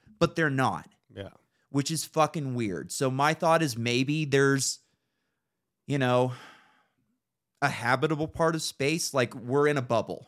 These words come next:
Speaker 1: right? You can only see spaces expanding so fast that there's areas of the universe that we cannot and will not ever see. So they could have a whole civilization. It could be like, you know, San Francisco just over the hill, but w-, it's just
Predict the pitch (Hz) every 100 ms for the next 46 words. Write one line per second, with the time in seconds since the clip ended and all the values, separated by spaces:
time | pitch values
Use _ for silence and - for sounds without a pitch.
0 | _ - 123 139 147 151 151 156 170 170
1 | - 156 139 - 147 147 151 139 - 131
2 | 123 117 107 120 113 113 104 101 - -
3 | _ _ _ 117 131 139 131 123 123 123
4 | 120 120 110 107 110 107 113 - 107 104
5 | 120 - 117 117 113 113 - 107 101 107
6 | 104 101 - 101 104 - 95 78 - _
7 | _ - 143 165 196 170 139 117 104 -
8 | 135 131 143 123 110 107 113 127 - -
9 | 156 190 147 151 117 120 - _ _ _
10 | - 156 123 110 156 156 - 123 151 -
11 | 107 98 123 117 131 117 110 95 117 107
12 | 73 - _ _ _ _ _ _ _ -
13 | 123 135 156 127 - 143